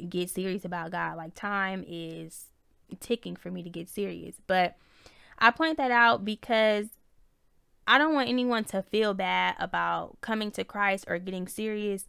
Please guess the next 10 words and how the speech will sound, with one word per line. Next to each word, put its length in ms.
about 640
being 260
a 60
believer 680
a 100
little 260
later 340
on 360
in 280
life. 460